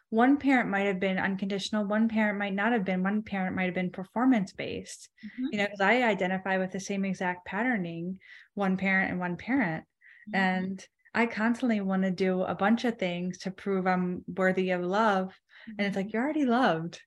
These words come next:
Speaker 1: you know, like, relax. <laughs>
Speaker 2: Yeah, yeah, yeah. It's not, it's not, it's not easy, especially when it goes so deep. When we were
Speaker 1: Yeah.
Speaker 2: little, you know, it
Speaker 1: Yeah, exactly. Well, this interview was amazing. Um, anything that you'd like to share before we wrap things up, kinda, like,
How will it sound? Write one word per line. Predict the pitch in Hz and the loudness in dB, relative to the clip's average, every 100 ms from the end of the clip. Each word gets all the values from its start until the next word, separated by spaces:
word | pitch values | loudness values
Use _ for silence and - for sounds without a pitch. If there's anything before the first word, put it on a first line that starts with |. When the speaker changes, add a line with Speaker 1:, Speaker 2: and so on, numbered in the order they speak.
| - | -6
Speaker 1:
you | 190 | 0
know, | 190 214 | 2 4
like, | 208 185 185 185 - _ - | 4 2 0 -6 -20 _ -4
relax. | 208 233 226 175 220 - - - | 2 4 6 4 0 -12 -14 -4
<laughs> | 247 - 277 - 339 - | -4 -2 -4 -4 -10 -10
Speaker 2:
Yeah, | 226 220 220 226 214 240 | -8 -8 -8 -12 -14 -14
yeah, | 214 214 | -6 -4
yeah. | 220 220 214 | -2 0 -2
It's | 220 | -2
not, | 254 262 | 0 0
it's | 269 | 2
not, | 262 233 | 2 0
it's | 247 | -2
not | 254 254 | 0 2
easy, | 269 262 | 2 0
especially | 220 240 247 233 | -2 -4 -6 -6
when | 220 | -6
it | 214 | -6
goes | 220 220 | -6 -6
so | - 196 | -10 -10
deep. | 185 294 262 - | -6 -4 -4 -6
When | 214 | -12
we | 202 202 | -10 -8
were | 208 240 | -4 -2
Speaker 1:
Yeah. | 208 233 | -2 -2
Speaker 2:
little, | 214 - | -8 -10
you | 196 196 | -18 -14
know, | 196 190 _ _ _ _ - | -14 -14 _ _ _ _ -18
it | 202 | -8
Speaker 1:
Yeah, | 185 214 | -4 -4
exactly. | 196 180 196 202 180 185 - _ - - - - | -6 -8 -8 -8 -8 -8 -14 _ -20 -16 -16 -4
Well, | 233 | 0
this | 262 - | 0 2
interview | 285 285 254 | 2 4 4
was | 233 208 | 4 2
amazing. | 202 196 196 226 220 | 0 0 0 2 2
Um, | 214 202 190 190 - 220 240 | 2 2 0 -2 -6 -8 2
anything | 269 320 269 | 2 4 2
that | 240 | 2
you'd | 220 220 214 | 2 0 2
like | 202 202 | 2 2
to | 220 | -2
share | - 214 196 196 | 0 0 2 2
before | 208 202 208 | 0 -2 0
we | 196 196 | 2 2
wrap | 185 180 190 - | 2 0 0 -4
things | 196 196 190 | -2 0 0
up, | 185 190 - | 0 -2 -4
kinda, | 214 | -4
like, | 190 185 | -4 -6